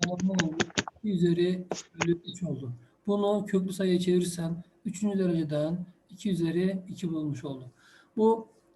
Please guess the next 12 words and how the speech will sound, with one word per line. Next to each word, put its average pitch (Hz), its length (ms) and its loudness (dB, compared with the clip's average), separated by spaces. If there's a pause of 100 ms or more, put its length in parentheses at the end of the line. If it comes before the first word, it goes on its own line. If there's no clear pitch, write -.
(180)
kural 214 420 6
bilmeye 196 300 6
gerek 190 340 2
yok. 170 200 2
Bu 185 40 -2
şekilde 185 380 0
de 165 60 2
yapabilirsin. 160 600 -2
Ama 208 360 4 (280)
diyor 226 160 6
ki, 208 300 2 (1000)
e, 202 80 0